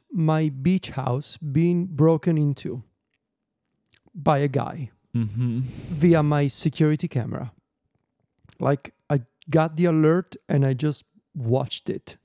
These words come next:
Speaker 2: What security camera do you have?
Speaker 1: I have a Logi Circle two outside.
Speaker 2: Mm.
Speaker 1: T-, like, initially I, like, panicked.
Speaker 2: Yeah, of cou-, I mean, of course.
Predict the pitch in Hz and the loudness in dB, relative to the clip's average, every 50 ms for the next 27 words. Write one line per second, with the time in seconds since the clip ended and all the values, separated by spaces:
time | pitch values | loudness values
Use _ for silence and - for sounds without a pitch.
0 | _ _ - 131 143 165 - - 139 - - 143 127 107 123 - 160 139 147 151 | _ _ 2 2 2 2 2 -2 -2 0 2 2 2 0 0 0 0 2 2 2
1 | 147 156 147 156 156 151 143 151 156 170 - - - 170 165 156 151 156 156 139 | 0 0 0 0 0 0 0 -2 -2 -6 -8 -4 0 2 4 4 4 4 2 2
2 | 139 156 147 147 151 156 160 143 156 165 - - - 156 151 147 - - 160 160 | 2 2 4 4 4 4 2 2 0 -2 -2 0 0 0 0 0 0 -2 -2 -2
3 | 151 - - - 147 120 110 123 101 - _ _ _ _ _ _ _ _ _ _ | -4 -4 -2 -2 -2 -2 -4 -6 -12 -18 _ _ _ _ _ _ _ _ _ _
4 | _ _ _ _ _ - 160 156 156 - - - 170 151 127 120 117 117 - - | _ _ _ _ _ 2 2 2 2 0 -2 0 2 2 2 0 -2 -4 -8 -12
5 | - _ _ _ - 104 98 92 98 - _ _ _ _ _ _ _ _ _ _ | -20 _ _ _ -4 -4 -4 -4 -8 -12 _ _ _ _ _ _ _ _ _ _
6 | _ _ _ _ _ _ - - _ - 208 160 - - _ - 185 160 151 156 | _ _ _ _ _ _ -20 -20 _ -14 -12 -12 -12 -14 _ -4 0 0 0 0
7 | - - 151 151 156 151 - 185 175 170 165 147 139 123 _ _ - - 156 143 | 0 2 2 2 2 2 0 0 0 2 2 0 0 -4 _ _ -4 -2 -2 -2
8 | 127 - _ _ _ _ _ _ _ - - 139 143 139 170 226 254 - 143 123 | -2 -4 _ _ _ _ _ _ _ -8 -4 -2 -2 -2 -2 -2 -2 -2 -4 -4
9 | 90 - - - - 110 104 87 76 - - - 175 170 - - - - | -4 -8 -12 -12 -10 -8 -8 -8 -8 -6 -2 0 0 0 0 0 0 -2